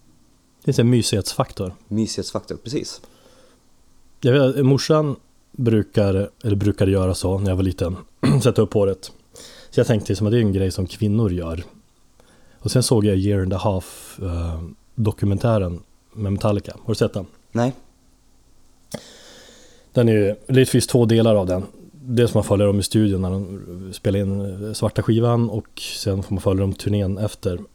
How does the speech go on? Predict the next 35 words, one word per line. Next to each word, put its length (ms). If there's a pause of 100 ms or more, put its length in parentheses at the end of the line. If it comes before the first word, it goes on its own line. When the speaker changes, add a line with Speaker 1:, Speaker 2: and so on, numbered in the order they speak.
(200)
Speaker 1:
Och 140
då 240
i 140
omklädningsrummet 800
efteråt 260
så 120
sätter 220
de 100
upp 120
håret 280
så 120
här 80
och 60
tänkte, 240
"Jaha. 360 (1900)
Det 80
är 40
att 60
man 160
har 60
långt 400
hår 200
får 140
man 60
göra. 80
Det 80
är 40
okej 340
för 340 (520)
snubbar 380
att 180
göra 200
det 60
också." 320
<laughs> 60